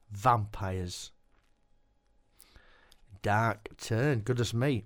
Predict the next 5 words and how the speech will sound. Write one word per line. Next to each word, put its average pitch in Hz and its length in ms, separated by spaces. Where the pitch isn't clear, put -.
<clears throat> - 80
I - 1300
do 143 180
like, 139 440
um, 104 720